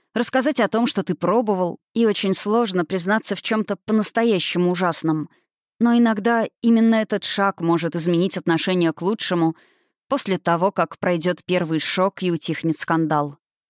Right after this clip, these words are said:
Если же ничего страшного в твоей жизни, скрытой от родителей, нет, то тем более не надо играть роль маленького ребёнка, который ничего не знает, не умеет и не может.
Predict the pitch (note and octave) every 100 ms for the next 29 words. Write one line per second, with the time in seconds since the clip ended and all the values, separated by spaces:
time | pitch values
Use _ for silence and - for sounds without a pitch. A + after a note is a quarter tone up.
0 | _ _ _ _ F#3 F3 F3 E3+ F3+ D#3+
1 | E3 F3+ F3 F3 F#3+ F3 D#3+ F3+ F3+ E3
2 | D3 G3 G3 E3+ - - G3+ F3+ E3+ E3+
3 | E3 G#3 G3 E3 D#3+ G3+ A#3+ - _ _
4 | _ C#4+ - C4 F3+ G#3+ B3+ A#3 A3+ F#3+
5 | E3+ F#3 F3 F3 E3 F#3 F3 E3+ F3+ F3
6 | F3 E3 D#3+ E3+ A3+ G#3 F3 - _ _
7 | _ F#3+ G3+ F#3 F3+ F3+ G3 F#3 F3+ D#3+
8 | F3 G#3 G3 - F#3 E3+ E3+ F#3 E3+ E3+
9 | D#3+ D#3 C#3 -